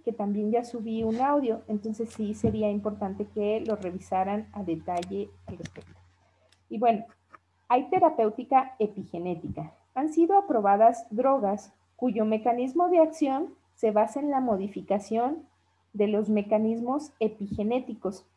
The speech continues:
para va-, varias enfermedades. Y estas drogas, estos tratamientos, se llaman terapéutica epigenética,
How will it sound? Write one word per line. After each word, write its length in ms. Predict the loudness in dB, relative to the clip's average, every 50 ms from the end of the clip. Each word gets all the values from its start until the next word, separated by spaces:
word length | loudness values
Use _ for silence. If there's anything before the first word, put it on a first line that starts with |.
| _ _
para 240 | 0 0 2 2 0
va-, 240 | 0 -2 -4 -6 -6 -2
varias 500 | 0 0 2 2 0 -2 -4 -6 -12 -14 _ -6
enfermedades. 800 | -6 -4 -2 -4 -4 -2 0 2 2 4 4 2 0 -4 -8 _ _ _
Y 120 | -4 -2 -2
estas 360 | -2 0 2 0 0 2 0
drogas, 480 | 0 2 2 2 2 2 0 -2 -4 -14 _ _ _ _ _ _
estos 300 | _ _ -6 -6 -4 0
tratamientos, 800 | 2 2 2 2 2 0 0 0 -2 -2 -2 -4 -4 -4 -6 -8 _ _ _ _ _
se 200 | _ -6 -4 -2
llaman 480 | -2 -2 -2 0 0 -2 -2 -4 -6 -8 -4
terapéutica 1160 | -4 -2 -2 -2 -2 0 0 0 0 -2 -6 -14 -16 _ -12 -12 -4 0 0 0 0 -2 -6 -10 -20 _ _ _ _ _ _ -4
epigenética, 840 | -4 -4 -4 -8 -14 -12 -10 -8 -6 -4 -4 -4 -6 -10 -14 _